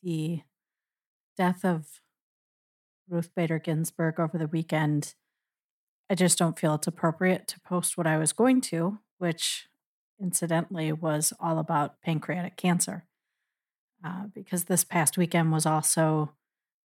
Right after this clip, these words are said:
the twenty-sixth anniversary of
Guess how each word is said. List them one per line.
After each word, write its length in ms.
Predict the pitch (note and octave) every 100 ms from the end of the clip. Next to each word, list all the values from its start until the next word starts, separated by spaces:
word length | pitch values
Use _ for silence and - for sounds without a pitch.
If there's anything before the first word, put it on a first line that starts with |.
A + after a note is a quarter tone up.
| _
the 240 | F#3+ E3+ F3
twenty-sixth 880 | - F#3 E3 D#3 - D#3 - - - - _ _
anniversary 680 | F#3+ E3 D#3+ D#3 - E3+ D3+
of 400 | D3 D3 -